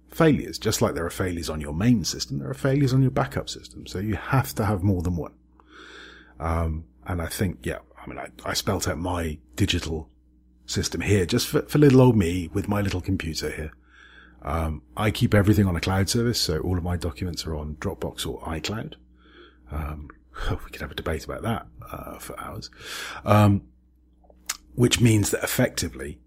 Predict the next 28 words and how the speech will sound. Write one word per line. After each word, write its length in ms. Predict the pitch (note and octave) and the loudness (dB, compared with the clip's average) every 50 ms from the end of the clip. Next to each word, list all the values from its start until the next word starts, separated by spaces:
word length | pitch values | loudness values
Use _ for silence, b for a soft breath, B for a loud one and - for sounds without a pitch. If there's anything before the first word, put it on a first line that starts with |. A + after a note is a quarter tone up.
| _ _ - | _ _ -8
my 180 | - E2 E2 E2+ | -6 -4 -4 -2
data, 500 | E2 E2+ E2+ E2 D#2+ - - E2 D#2 - - _ _ _ _ _ _ - - - | -2 -2 -2 -2 -2 -4 -4 -4 -6 -8 -12 _ _ _ _ _ _ -20 -14 -10
uh, 160 | D2+ D#2 - - | -8 -8 -8 -8
is 140 | - F2 E2+ | -8 -6 -6
on 220 | E2 D#2+ D#2 D#2 | -6 -6 -6 -6
my 200 | D#2 E2 F2 E2+ | -4 -4 -4 -4
machine 380 | E2 D#2+ D2+ - - E2 D#2 C#2 | -2 -2 -2 -2 -2 -2 -4 -8
here. 440 | C#2 - G#2+ G2+ G2+ G2+ G2 F#2 F#2 | -6 -4 -2 0 0 0 0 -2 -2
It 60 | E2+ | -4
also 220 | E2+ E2+ - F2+ | -4 -6 -6 -6
backs 320 | D#2+ - E2 - - - - | -6 -6 -6 -6 -6 -6 -6
up 240 | D#2+ C#2 - - - - - - | -6 -6 -8 -4 -2 -2 -2 -2
to 280 | - - F2+ D#2+ E2 D2+ | -4 -6 -4 -4 -4 -4
the 80 | D2 | -4
machine 520 | E2 D#2+ - - - F2 D#2+ D#2 D2+ D2 - _ _ _ _ - - - - | -2 -2 0 0 0 -2 -4 -4 -8 -10 -14 _ _ _ _ -20 -20 -10 -8
that 120 | - D2+ | -6 -6
I 120 | C#2+ D2 - | -6 -6 -6
have 160 | - E2+ E2 | -6 -6 -8
in 60 | D2+ D2 | -8 -10
the 80 | C#2+ | -10
U 140 | D2 D2+ - | -12 -10 -8
K 300 | - - G2+ F#2 G#2 G#2 | -6 -6 -4 -4 -6 -6
that, 300 | E2+ - - - - - | -8 -10 -14 -18 -18 -16
that 160 | - - - | -16 -14 -10
Claire 220 | - - G2 G2 G#2 | -8 -6 -4 -4 -2
uses. 460 | G#2+ A2 A#2 A2+ A#2 - D3+ - - B B B B B B B B B B B B B B B | 0 0 0 0 -2 -4 -8 -8 -12 B B B B B B B B B B B B B B B
Um, 480 | - F2 F2+ F2 F2 F2 E2+ D#2 D#2 - _ _ _ _ - - _ _ - - | -4 -2 -2 0 0 0 -2 -2 -4 -8 _ _ _ _ -20 -20 _ _ -8 -4
and 220 | F#2 F#2 F2+ - | -4 -4 -4 -4